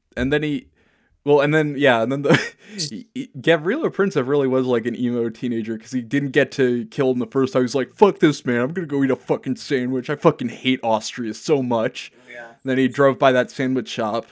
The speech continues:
Speaker 1: and then he, he killed him. And then, uh, I think he survived till the end of the war, and then someone at the end of it would just, like, came into his cal-, s-, or, uh, his cell was just like, "Oh, uh, fuck you,"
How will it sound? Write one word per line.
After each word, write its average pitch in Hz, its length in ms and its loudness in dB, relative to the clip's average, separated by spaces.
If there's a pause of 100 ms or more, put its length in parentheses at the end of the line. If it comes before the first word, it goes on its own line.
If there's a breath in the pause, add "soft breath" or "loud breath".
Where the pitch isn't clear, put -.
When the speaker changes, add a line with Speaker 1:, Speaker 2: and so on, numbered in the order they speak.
Speaker 1:
and 123 100 -10
then 117 120 -6
he, 113 240 -8
he 113 200 -16
killed 123 300 -6
him. 110 220 -8
And 113 100 -6
then, 113 180 -8
uh, 113 260 -8 (540 soft breath)
I 131 80 -6
think 262 200 -2
he 240 260 -4 (140)
survived 143 440 0
till 151 120 -8
the 131 160 -4
end 123 160 0
of 120 100 -8
the 120 80 -6
war, 113 580 -2 (280)
and 127 100 -6
then 120 120 -2
someone 131 280 -2
at 113 100 -6
the 123 140 -2
end 117 140 -2
of 113 80 -4
it 120 40 -2
would 113 140 -4
just, 113 220 -12
like, 120 100 -6
came 131 180 -6
into 123 200 -2
his 120 160 -4
cal-, 117 400 -4
s-, - 200 -14
or, 117 160 -2
uh, 110 140 -2 (180)
his 113 180 -12
cell 117 200 0
was 110 140 -6
just 117 180 -8
like, 117 220 -4
"Oh, 135 240 4
uh, 117 180 0
fuck 139 320 -2
you," 113 240 0